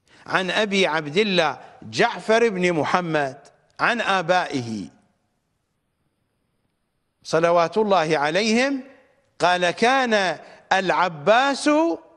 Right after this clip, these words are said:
ابن عبد المطلب'"، إلى آخر الحديث، إلى أن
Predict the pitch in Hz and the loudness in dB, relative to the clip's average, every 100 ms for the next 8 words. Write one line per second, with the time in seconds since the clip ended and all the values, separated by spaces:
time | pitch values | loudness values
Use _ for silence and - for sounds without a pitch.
0 | _ _ _ 180 165 160 160 196 175 170 | _ _ _ -4 -2 0 0 0 0 -2
1 | 160 208 233 240 240 254 220 185 165 143 | 0 -2 0 0 0 -2 -2 0 0 0
2 | 190 196 196 190 160 120 92 - - _ | -2 -2 0 0 -2 -6 -8 -16 -20 _
3 | _ _ _ _ _ _ _ _ _ _ | _ _ _ _ _ _ _ _ _ _
4 | _ _ _ _ _ _ - - - - | _ _ _ _ _ _ -20 -20 -20 -20
5 | _ _ _ - - 185 226 202 190 247 | _ _ _ -16 -6 -2 0 0 0 -2
6 | 302 311 | -2 -6